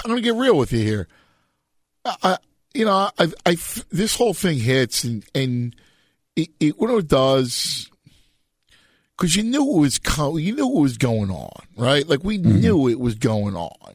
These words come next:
Speaker 1: and we know it's going on. We just don't know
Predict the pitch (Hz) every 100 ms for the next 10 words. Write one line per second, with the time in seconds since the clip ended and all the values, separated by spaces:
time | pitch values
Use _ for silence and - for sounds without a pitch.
0 | 101 127 127 135 143 247 233 147 120 -
1 | - 120 110 104 - 58 131 135 165 147
2 | 147 147 135 131 120